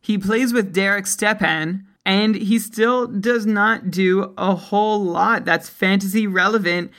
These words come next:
and he doesn't even get power play time. He had two power play goals last year, which tied his power play point total from the year before.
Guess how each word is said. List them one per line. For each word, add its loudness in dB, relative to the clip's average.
and 0
he 2
doesn't 2
even 2
get -2
power 0
play 2
time. -2
He 2
had -2
two 0
power 0
play 0
goals 0
last 0
year, 0
which -2
tied 0
his 0
power -2
play 0
point -2
total 0
from 2
the 2
year 2
before. 0